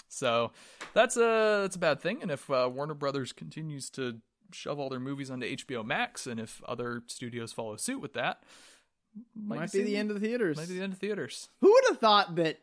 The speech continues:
Speaker 2: it, not, not the market, but a pandemic?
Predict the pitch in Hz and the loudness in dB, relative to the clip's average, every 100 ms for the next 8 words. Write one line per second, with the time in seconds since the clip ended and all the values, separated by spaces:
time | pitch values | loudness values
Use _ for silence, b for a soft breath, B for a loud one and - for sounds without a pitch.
0 | _ - 180 - 156 160 190 226 - _ | _ -4 -4 -6 -6 0 2 2 -2 _
1 | _ _ _ - 190 294 - 247 202 185 | _ _ _ -2 2 4 4 2 4 4
2 | 175 175 131 - 151 175 175 170 202 180 | 4 0 -4 -6 -4 2 2 2 -2 -2
3 | 156 - 160 127 - - | -2 -2 -2 -4 -10 -20